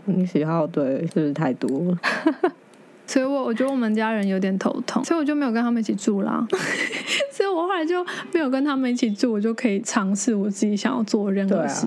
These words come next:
Speaker 2: 情。
Speaker 1: 对啊，你，你不是还买了一台钢琴吗？<laughs>
Speaker 2: 那台钢琴其实会已经快要被那个男性友人拿去卖掉了，他已经计划要卖掉它非常久。
Speaker 1: 我是蛮想知道你，你按了它几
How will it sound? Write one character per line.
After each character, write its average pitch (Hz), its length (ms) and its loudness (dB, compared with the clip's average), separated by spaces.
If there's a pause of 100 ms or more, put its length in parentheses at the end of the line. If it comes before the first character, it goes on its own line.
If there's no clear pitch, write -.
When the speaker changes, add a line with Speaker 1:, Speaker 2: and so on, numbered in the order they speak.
Speaker 2:
情。 208 280 0
Speaker 1:
对 185 120 2
啊， - 20 2
你， 175 220 2
你 143 180 -2
不 180 80 -2
是 190 100 2
还 196 140 2
买 156 200 2
了 151 100 2
一 165 80 0
台 165 240 0
钢 156 240 0
琴 170 260 2
吗？ - 420 0 (840)
<laughs> 339 600 0 (1040)
Speaker 2:
那 480 80 2
台 285 140 2
钢 277 220 0
琴 233 200 2
其 214 140 0
实 214 400 2
会 240 300 0
已 220 100 0
经 220 160 2
快 233 100 0
要 226 140 0
被 220 460 0
那 226 100 2
个 208 200 0
男 220 220 2
性 247 140 0
友 220 100 0
人 208 220 2
拿 202 140 2
去 202 120 0
卖 208 200 2
掉 226 260 0
了， - 120 -2
他 339 240 0
已 277 120 0
经 247 300 2
计 262 260 0
划 247 260 0
要 208 140 2
卖 247 160 0
掉 233 160 2
它 185 140 4
非 208 80 2
常 - 20 4
久。 - 0 -
Speaker 1:
我 - 0 -
是 - 0 -
蛮 170 100 2
想 - 60 0
知 175 60 2
道 180 500 0
你， 165 120 2
你 165 80 2
按 180 180 2
了 156 100 2
它 151 200 0
几 147 220 0